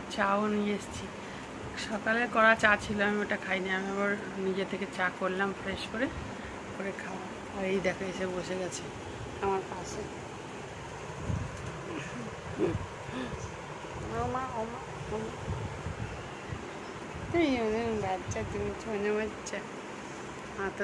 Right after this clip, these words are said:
দেখাচ্ছি চাপটি। আর একটুখানি গোলা আছে, রেখে দিয়েছি ওটা, দেখি দুখানা নিয়েছি, খেতে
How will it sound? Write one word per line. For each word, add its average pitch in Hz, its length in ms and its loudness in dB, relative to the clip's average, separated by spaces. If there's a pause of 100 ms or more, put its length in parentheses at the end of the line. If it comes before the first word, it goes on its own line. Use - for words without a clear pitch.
(120)
দেখাচ্ছি 185 400 4 (140)
চাপটি। 180 420 -2 (640)
আর 165 100 -4 (1500)
একটুখানি 233 380 4 (120)
গোলা 214 260 6 (120)
আছে, - 180 0 (120)
রেখে 180 260 2
দিয়েছি 180 280 -2 (100)
ওটা, 170 200 -6 (600)
দেখি 196 220 0 (440)
দুখানা 190 380 4 (120)
নিয়েছি, 214 280 6 (100)
খেতে 196 200 -2